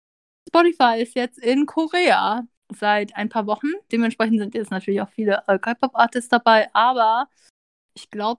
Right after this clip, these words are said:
wegen Label-Schwierigkeiten, Unstimmigkeiten sind nicht alle Artists vertreten.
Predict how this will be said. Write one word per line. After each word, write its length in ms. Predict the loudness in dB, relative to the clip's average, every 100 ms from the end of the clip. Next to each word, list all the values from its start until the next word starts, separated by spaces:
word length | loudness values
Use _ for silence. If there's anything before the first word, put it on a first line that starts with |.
| -6
wegen 540 | -6 -4 -4 -2 -2
Label-Schwierigkeiten, 2000 | 0 0 0 0 2 2 4 4 2 0 -6 -6 -4 -4 -6 -2 -2 -2 -4 -6 -4
Unstimmigkeiten 880 | -4 -4 -2 -2 -2 0 0 0 0
sind 200 | 0 0
nicht 180 | 0
alle 220 | 2 4 2
Artists 400 | 0 -4 -10 _
vertreten. 640 | -10 -4 -2 -2 -2